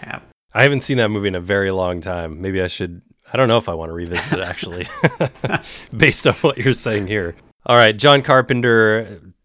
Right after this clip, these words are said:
Speaker 2: John Carpenter's my number one. So here's our third
Speaker 1: <laughs>
Speaker 2: crossover. John Carpenter, I have the most, out of any of these directors, I have the most John Carpenter films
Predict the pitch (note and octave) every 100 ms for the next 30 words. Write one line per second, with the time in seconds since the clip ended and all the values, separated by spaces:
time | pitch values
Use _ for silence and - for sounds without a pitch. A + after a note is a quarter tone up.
0 | - C#3 C3+ C3 A2 G#2 G2 F#2+ F#2+ F2+
1 | E2+ D#2 - - A#2+ G2+ A2 G#2 G2 A#2
2 | F#2+ F2+ E3 E2 F2 G2+ E2 E2+ - _
3 | - G#2+ A2+ A2 A2+ G#2 G#2+ G#2 G2 G2
4 | _ - A#2 A#2 G#2+ G#2 G#2+ C#3 C3+ -
5 | - A2+ G#2 A2+ B2 C#3+ B2+ A#2 A2+ G#2+
6 | G2+ G#2 G2 G2+ G2 G2 G2+ - F#2+ F#2
7 | G2 F2+ F#2 F2 G2 F#2 F#2